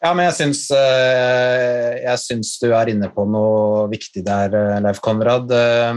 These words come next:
Ole Andreas, du sa jo i ditt resonemang at du var spent på om det skulle komme et baklengsmål mot slutten, eh, av, ja, City-kampen snakket du vel spesielt om, men det,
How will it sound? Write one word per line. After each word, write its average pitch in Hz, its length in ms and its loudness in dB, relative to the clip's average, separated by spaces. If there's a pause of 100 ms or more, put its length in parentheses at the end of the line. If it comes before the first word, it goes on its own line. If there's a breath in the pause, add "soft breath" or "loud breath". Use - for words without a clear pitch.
Ole 127 240 -4
Andreas, 120 320 -2
du 131 80 -4
sa 110 260 0
jo 113 200 0 (880)
i 117 200 -12
ditt 110 240 -8
resonemang 113 460 -2
at - 340 -4
du 120 140 -2
var 117 80 2
spent 107 340 -2
på 113 80 -4
om 110 80 -2
det 107 80 -4
skulle 120 220 -2
komme 117 240 -2
et - 80 -20
baklengsmål 107 720 -2 (760 loud breath)
mot 131 180 -2
slutten, 196 400 -2
eh, 131 1120 -2
av, 123 320 0
ja, 110 160 4
City-kampen 123 800 -4
snakket 110 400 -4
du 110 80 -2
vel 107 160 -2
spesielt 104 480 -4
om, 123 160 0
men 117 80 0
det, 117 160 2